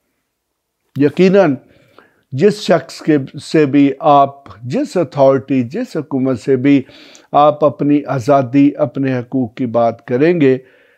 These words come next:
तो बहुत कम ऐसा देखने में आया है कि वो हुकूमत, वो शख्स या वो अथॉरिटी जो है, आपके जायज़ मुतालबात को तस्लीम कर ले।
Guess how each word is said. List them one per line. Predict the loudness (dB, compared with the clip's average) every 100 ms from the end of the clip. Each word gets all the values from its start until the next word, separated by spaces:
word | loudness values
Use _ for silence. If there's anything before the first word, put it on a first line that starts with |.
| _ _
तो | -4
बहुत | -2 0 2 0 -2 0
कम | 2 2 2
ऐसा | 2 2 0
देखने | 2 0 -2 -6 -4
में | 0
आया | 2 4 4 4
है | 0 -2 -6 _ _ _ -2
कि | 0
वो | 2 2
हुकूमत, | 2 -2 -4 -2 0 0 -2 -6
वो | -6
शख्स | -4 -4 -6 -8 -10
या | -2 0
वो | 0 -2
अथॉरिटी | -4 -4 -4 -4 -4 -4
जो | 0 2
है, | 4 2 -2 _ _ _
आपके | 0 0 0 -2 -2
जायज़ | 0 0 0 -2 -4
मुतालबात | -4 0 0 0 -2 -4 -4
को | -10
तस्लीम | -10 -16 -10 -8 -8 -10
कर | -12 -14
ले। | -16